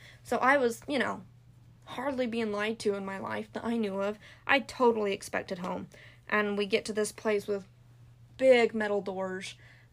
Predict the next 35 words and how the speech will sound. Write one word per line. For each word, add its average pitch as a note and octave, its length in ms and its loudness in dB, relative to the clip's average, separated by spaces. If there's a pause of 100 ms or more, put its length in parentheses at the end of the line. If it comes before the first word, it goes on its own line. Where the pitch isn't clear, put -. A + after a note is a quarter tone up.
(160)
and, G3 500 -6 (440)
like, G3+ 300 -6 (520)
bars G#3+ 400 4
on G3 220 -6
the G3 240 -6 (680)
front A3 300 2
doors G3 400 -2
and G3+ 120 -6
the G3+ 60 -8
back G#3+ 260 -2
doors, F#3+ 480 -8
you A3 80 -6
know, G#3+ 160 -4
so G#3+ 140 -6
the G#3 100 -6
kids G#3 300 -2
couldn't G#3+ 200 -8
go G#3+ 160 0
out. G#3+ 340 -2
<clears throat> - 40 -18 (1800)
And A#3 100 2
it A#3 100 2
was, A3+ 140 -2
like, G#3 140 0
the G#3+ 80 0
Waco G3+ 420 0
shelter. C#4+ 480 -4 (880)
There A3+ 100 -4
was A3 220 -2
extra C#4 320 0
security A3+ 480 0
because G#3 320 -6
we A3+ 160 -6
were G#3+ 240 0 (480)
naughty A3+ 460 -2